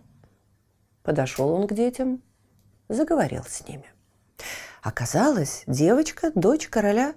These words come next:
восточной страны, а мальчик — сын короля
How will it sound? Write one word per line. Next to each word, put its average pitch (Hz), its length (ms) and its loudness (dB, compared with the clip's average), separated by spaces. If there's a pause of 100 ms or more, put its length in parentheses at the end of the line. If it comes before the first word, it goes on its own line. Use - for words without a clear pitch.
(180)
восточной 233 640 2
страны, 233 640 -2 (320)
а 139 240 -4
мальчик — 269 540 -2 (260)
сын 196 320 0
короля 175 420 -2